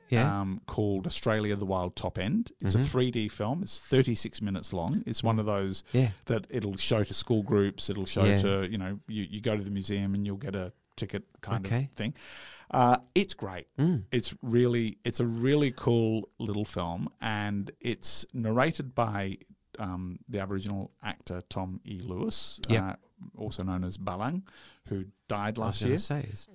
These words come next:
Speaker 2: And
Speaker 1: no longer
Speaker 2: it's
Speaker 1: with us.
Speaker 2: the, uh, it's, I think, his last screen appearance. He's briefly in the film,
Speaker 1: Okay.
Speaker 2: but he, he narrates it.
Speaker 1: Yeah.
Speaker 2: And it's, it's really the sort of, uh, th-, the northern part of the continent, Queensland, Northern
Speaker 1: Mm-hmm.
Speaker 2: Territory, uh, into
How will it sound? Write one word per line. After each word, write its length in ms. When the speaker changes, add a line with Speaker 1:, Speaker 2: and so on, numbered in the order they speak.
Speaker 2:
And 400
Speaker 1:
no 80
longer 220
Speaker 2:
it's 160
Speaker 1:
with 100
us. 60
Speaker 2:
the, 400
uh, 520
it's, 360
I 80
think, 360
his 180
last 240
screen 280
appearance. 400
He's 160
briefly 460
in 120
the 60
film, 260
Speaker 1:
Okay. 200
Speaker 2:
but 100
he, 200
he 120
narrates 400
it. 80
Speaker 1:
Yeah. 160
Speaker 2:
And 100
it's, 280
it's 160
really 200
the 100
sort 200
of, 160
uh, 60
th-, 420
the 80
northern 580
part 280
of 60
the 60
continent, 640
Queensland, 600
Northern 320
Speaker 1:
Mm-hmm. 140
Speaker 2:
Territory, 840
uh, 360
into 340